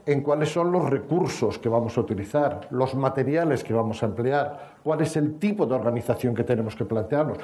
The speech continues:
cuál es el tipo de formación permanente e inicial que tiene que tener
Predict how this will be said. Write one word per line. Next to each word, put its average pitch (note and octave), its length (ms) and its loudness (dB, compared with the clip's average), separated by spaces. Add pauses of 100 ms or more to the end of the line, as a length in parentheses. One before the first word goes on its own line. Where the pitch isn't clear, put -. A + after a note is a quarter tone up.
(200)
cuál F3+ 200 0
es F#3 160 -2
el D3+ 160 0
tipo G#3+ 240 0
de B2+ 100 2
formación C3+ 580 -2
permanente D3 560 0
e B2 100 0
inicial C#3 460 0
que D3 120 -2
tiene D3+ 300 0
que C#3 100 0
tener D#3 320 -2